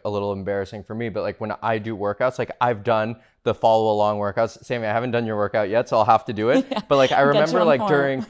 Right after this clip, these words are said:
Speaker 2: <laughs>
Speaker 1: like, quarantine, like, I was doing, like, you know, these booty workouts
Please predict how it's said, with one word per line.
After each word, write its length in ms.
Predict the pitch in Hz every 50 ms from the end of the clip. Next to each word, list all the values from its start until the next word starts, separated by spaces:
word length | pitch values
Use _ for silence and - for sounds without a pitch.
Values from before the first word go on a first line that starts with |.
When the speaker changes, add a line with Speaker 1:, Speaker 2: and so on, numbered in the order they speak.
| - 233
Speaker 2:
<laughs> 100 | - -
Speaker 1:
like, 180 | 131 123 123 123
quarantine, 640 | - 135 131 131 135 127 120 - 127 123 117 117 113
like, 200 | 113 113 107 - - -
I 160 | - 117 123 127
was 340 | 127 123 120 113 101 98 110 - - 127 107
doing, 500 | - 123 123 117 113 113 110 110 110 104 _ _ _ _ _ -
like, 340 | 110 110 104 101 98 - _ -
you 120 | 131 113
know, 100 | 110 104
these 160 | 104 104 104 92
booty 300 | _ - 113 117 113 110
workouts 640 | 104 104 104 104 101 - 104 101 101 101 - -